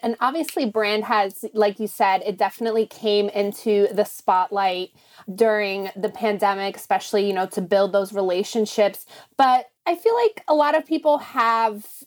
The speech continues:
different interpretations of what brand actually is and what it entails. So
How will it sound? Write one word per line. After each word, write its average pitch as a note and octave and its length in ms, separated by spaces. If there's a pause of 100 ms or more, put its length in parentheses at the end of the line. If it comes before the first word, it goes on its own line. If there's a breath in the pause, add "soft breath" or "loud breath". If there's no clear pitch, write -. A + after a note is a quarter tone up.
(160)
different A#3 400
interpretations A#3 960
of G3 260
what F#3+ 340 (420)
brand F#3 260
actually F#3 480
is F4 320
and G#3+ 160
what F#3+ 140
it F3 100
entails. C4+ 800 (100)
So B3 300